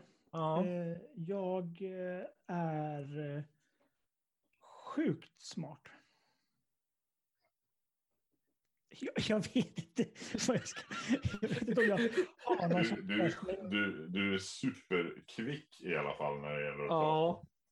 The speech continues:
Speaker 1: det, det håller jag definitivt med om.
Speaker 2: Ja, ja, men då kör vi på det då.
Speaker 1: Mm.
Speaker 2: Eh, för så jävla smart vet jag inte om jag är.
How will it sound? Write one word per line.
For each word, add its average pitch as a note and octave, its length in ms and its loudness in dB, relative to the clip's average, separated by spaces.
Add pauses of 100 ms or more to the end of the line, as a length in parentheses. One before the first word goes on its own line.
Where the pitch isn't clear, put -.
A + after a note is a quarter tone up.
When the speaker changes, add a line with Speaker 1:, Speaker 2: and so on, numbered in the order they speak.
(300)
Speaker 1:
det, D3+ 600 4
det D#3 360 0
håller D3 240 2
jag C#3 140 2
definitivt C3+ 540 -2
med D#3 120 -2
om. C3+ 280 -4 (460)
Speaker 2:
Ja, F3 220 6 (260)
ja, F#3 60 0
men G3 140 6
då A3 100 6
kör A#3+ 180 4
vi G#3 80 6
på G#3 120 0
det F3+ 120 4
då. D#3 240 4 (480)
Speaker 1:
Mm. D3+ 200 0 (260)
Speaker 2:
Eh, D3 40 -6 (840)
för E3+ 200 -2
så F#3+ 140 -4
jävla F3 140 0
smart D#3 360 -2
vet D#3 120 -8
jag D#3+ 80 -6
inte D3 120 -10
om D3 80 -6
jag E3+ 120 -10
är. D3+ 120 -12